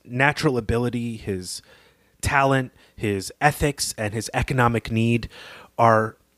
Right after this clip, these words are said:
core to the story, but they're also hallmarks of hard-boiled fiction, uh, which is a sensibility the story is also cut up with. Uh, this is a great story, so please pause the show, read the story, rejoin us when you've finished.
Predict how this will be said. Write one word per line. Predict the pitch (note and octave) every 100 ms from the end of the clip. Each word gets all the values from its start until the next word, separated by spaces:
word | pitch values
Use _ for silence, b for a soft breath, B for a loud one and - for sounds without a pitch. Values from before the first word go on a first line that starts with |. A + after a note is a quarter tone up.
| _ _ _ -
core | - E3 E3 A#2
to | -
the | A2+
story, | - - A#2 G#2+
but | -
they're | F#3+ E3+
also | A3+ A#3+ C#3
hallmarks | - F3 F#3 G#2 -
of | A#2
hard-boiled | - A#2+ - A2 G#2
fiction, | - C#3 - A2+ F2+ F2
uh, | G#2 F#2+
which | G2 A#2
is | B2
a | C3+
sensibility | G3+ F#3+ B2+ C3 A#2
the | G2+
story | - - G#2 G2
is | F#2
also | G2+ G2+ G2+
cut | - F#2
up | F2 -
with. | F#2 F2 - B B B
Uh, | G#2 F#2 D2
this | A#2 C3+ D3+ D3
is | C3 - -
a | C3
great | B2 B2 A2
story, | - G2+ F#2
so | A2+
please | - F3 F3+ E3 - B B B B _ - -
pause | F3+ F3+
the | F3+
show, | - D3+ C#3+ C3+ -
read | B2+ A#2+
the |
story, | A2+ - A2 G#2+ G2+ - b b b
rejoin | A#2 A#2+ C3 B2+ G2+
us | F#2 - - -
when | G#2+
you've | G2
finished. | - F#2 - -